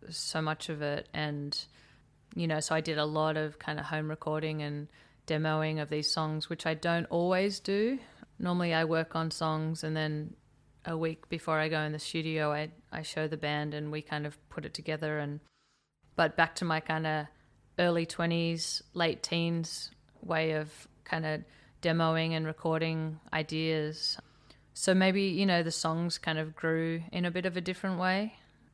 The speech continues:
And then working with Stella was so great because we kind of got to swap, I guess, just swapping kind of musical, like, her musical knowledge is so rich and so broad. And so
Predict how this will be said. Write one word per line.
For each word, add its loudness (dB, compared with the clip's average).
And 4
then 2
working 4
with 0
Stella 2
was -2
so -2
great 0
because -8
we -4
kind -4
of -2
got -6
to -4
swap, 0
I 2
guess, 2
just 0
swapping 0
kind 0
of -4
musical, 0
like, -4
her 0
musical 0
knowledge 0
is -2
so 0
rich -4
and -6
so -2
broad. 0
And 0
so 2